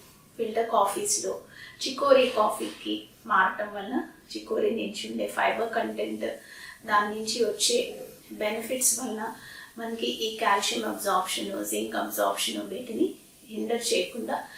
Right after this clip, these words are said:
చికోరీ కాఫీకి ట్రై చేయొచ్చు. So, ఇది మీరు చికోరీ కా-, అని కొడితే మీకు హండ్రెడ్ పర్సెంట్ చికోరీ ఉన్న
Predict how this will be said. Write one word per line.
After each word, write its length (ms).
చికోరీ 420
కాఫీకి 540
ట్రై 280
చేయొచ్చు. 380
So, 200
ఇది 160
మీరు 220
చికోరీ 400
కా-, 280
అని 220
కొడితే 540
మీకు 200
హండ్రెడ్ 460
పర్సెంట్ 400
చికోరీ 540
ఉన్న 200